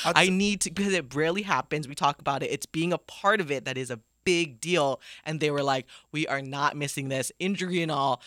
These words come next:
Speaker 2: they're like, "We're gonna go. We're gonna
Speaker 1: And that's,
Speaker 2: charge."
Speaker 1: and that's what I mean. Like, again,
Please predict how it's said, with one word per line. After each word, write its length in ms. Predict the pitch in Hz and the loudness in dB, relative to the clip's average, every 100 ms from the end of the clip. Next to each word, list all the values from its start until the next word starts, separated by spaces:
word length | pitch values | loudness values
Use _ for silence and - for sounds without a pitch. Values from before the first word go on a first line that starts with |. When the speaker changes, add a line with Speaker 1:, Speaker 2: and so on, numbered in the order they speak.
| - - | -18 -8
Speaker 2:
they're 100 | 135 | -2
like, 200 | 131 123 | -2 -4
"We're 220 | 131 139 | -6 -4
gonna 180 | 147 135 | -4 -4
go. 340 | 135 127 139 | -4 -4 -6
We're 140 | 139 135 | -8 -4
gonna 240 | 139 135 | -4 -4
Speaker 1:
And 140 | 135 151 | -2 2
that's, 240 | 208 131 | 2 2
Speaker 2:
charge." 180 | 127 117 | -4 -4
Speaker 1:
and 120 | 185 | 0
that's 220 | 214 233 - | 4 4 4
what 80 | |
I 120 | 240 220 | 2 4
mean. 500 | 185 220 247 151 120 | 2 2 2 0 2
Like, 380 | 113 113 - _ - | 2 2 -4 _ -10
again, 640 | 151 151 240 185 104 82 | -8 0 2 2 0 -4